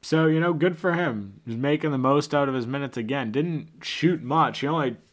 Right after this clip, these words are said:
took two shots, made one of 'em, uh, which was a really nice drive, actually.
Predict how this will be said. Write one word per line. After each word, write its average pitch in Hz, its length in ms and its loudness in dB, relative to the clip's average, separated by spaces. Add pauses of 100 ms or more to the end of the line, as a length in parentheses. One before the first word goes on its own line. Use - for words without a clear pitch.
took 175 240 -2
two 147 220 0
shots, 147 400 -2
made 143 240 -4
one 143 180 0
of 117 140 -2
'em, 113 220 -6 (960)
uh, 117 220 -2
which 117 160 -2
was 123 120 -4
a 120 260 0 (680)
really 165 280 6
nice 120 260 2
drive, 117 540 0
actually. 110 640 -6